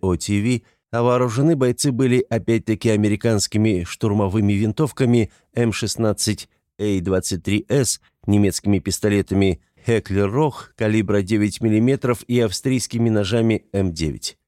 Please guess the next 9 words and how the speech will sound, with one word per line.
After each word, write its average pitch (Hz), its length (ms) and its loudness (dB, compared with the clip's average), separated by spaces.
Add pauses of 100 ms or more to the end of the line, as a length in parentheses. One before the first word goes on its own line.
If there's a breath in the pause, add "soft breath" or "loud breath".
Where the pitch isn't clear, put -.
(440)
Кроме 143 300 2
того, 143 260 2
снайпер 123 460 0
группы 117 400 2
Филипп 117 340 2
Корчак 113 500 -2
по 113 120 0
кличке 110 480 0
Лавина, 113 560 2